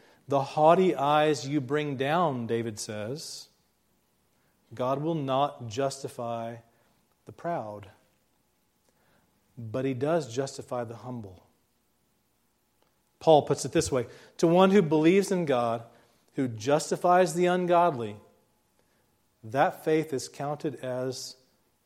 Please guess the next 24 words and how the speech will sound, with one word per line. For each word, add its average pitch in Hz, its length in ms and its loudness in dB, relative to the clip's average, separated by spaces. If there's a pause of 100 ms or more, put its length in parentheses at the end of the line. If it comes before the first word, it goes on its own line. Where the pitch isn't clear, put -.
(140)
righteousness." 113 1160 -12 (1600)
And 127 100 -6
if 131 140 -4
you 175 160 6
are 151 140 8
such 156 280 0
a 151 60 0
one 135 240 -2
who 131 80 -4
believes 127 420 -4
this 135 180 -4
gospel, 123 540 -8
then 127 200 -10
you 143 200 -8
are, 131 460 -4 (640)
in 175 240 -2
the 196 240 0
eyes 170 400 0
of 160 380 -4
God, 120 500 -2 (640)
as 139 260 -4
righteous 135 1080 -6 (800)
as 127 220 -8
Christ. - 800 -14